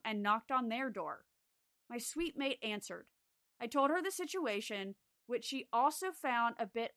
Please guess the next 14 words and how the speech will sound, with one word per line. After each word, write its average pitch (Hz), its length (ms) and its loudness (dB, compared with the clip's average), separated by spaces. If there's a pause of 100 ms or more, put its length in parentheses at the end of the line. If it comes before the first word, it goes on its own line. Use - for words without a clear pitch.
off-putting, 185 640 -2 (400)
but - 160 -4
nevertheless 240 840 4
agreed 233 400 -2
to 320 100 -2
let 254 180 2
me 269 160 -4
enter 208 300 -6
from 226 260 -4
their 233 200 -2
side 175 260 -4
of 170 60 -12
the 170 60 -12
bathroom. 165 520 -10